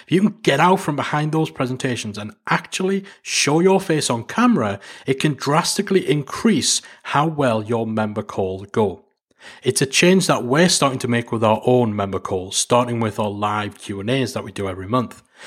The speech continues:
People just respond and interact so differently when they can see you live and in living color. And it's a great way of getting that more personal connection.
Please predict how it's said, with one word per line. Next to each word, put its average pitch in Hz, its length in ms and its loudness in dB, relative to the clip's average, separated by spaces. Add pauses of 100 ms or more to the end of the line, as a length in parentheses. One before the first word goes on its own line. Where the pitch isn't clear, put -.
(260)
People 175 240 0
just 196 280 2
respond 143 600 2
and 135 140 -2
interact 131 560 0
so - 420 -2
differently 131 680 -2 (220)
when 120 140 4
they 139 100 4
can 135 180 -6
see - 220 0
you 139 260 0
live 123 540 2
and 123 140 0
in 110 180 0
living 104 260 0
color. 98 360 -4 (320)
And 143 100 0
it's 151 140 0
a 175 40 6
great 156 540 2
way 135 340 0
of - 280 -4
getting 143 360 -2
that 127 220 -2
more 123 200 -2
personal 156 640 -4
connection. 131 840 -2